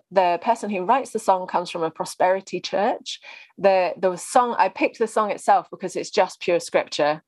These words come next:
I know, controversial. So yeah, it's rocking. I love the song.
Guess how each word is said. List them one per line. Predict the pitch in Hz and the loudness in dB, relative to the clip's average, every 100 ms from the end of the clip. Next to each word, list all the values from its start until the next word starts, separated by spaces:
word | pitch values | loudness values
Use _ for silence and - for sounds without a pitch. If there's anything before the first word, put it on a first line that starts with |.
| - | 0
I | 185 | 2
know, | 233 208 | 4 2
controversial. | - 185 165 175 170 - 139 160 | 0 -2 2 2 2 -4 -4 -2
So | - 214 175 - | 4 4 4 4
yeah, | 226 175 - | 2 2 2
it's | 202 - | -2 2
rocking. | 233 233 233 220 220 | 0 2 0 0 2
I | - | 2
love | 190 196 - | 4 0 -2
the | |
song. | 196 196 180 180 185 175 | -2 2 2 2 -4 -10